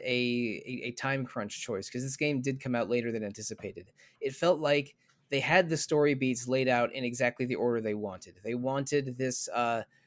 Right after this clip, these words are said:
this opening mission, and then discovery, and then betrayal, and then a nightclub, and then a chase, and then this giant mecha battle, and then joining a new organization. I think, I think those were planned way in advance. But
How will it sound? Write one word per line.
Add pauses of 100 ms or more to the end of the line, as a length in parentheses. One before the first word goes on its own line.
(340)
this (220)
opening
mission,
and
then
discovery,
and
then
betrayal,
and
then
a
nightclub, (120)
and
then
a
chase,
and
then
this
giant
mecha
battle, (420)
and
then
joining
a
new
organization.
I
think,
I
think (520)
those
were
planned
way
in
advance. (340)
But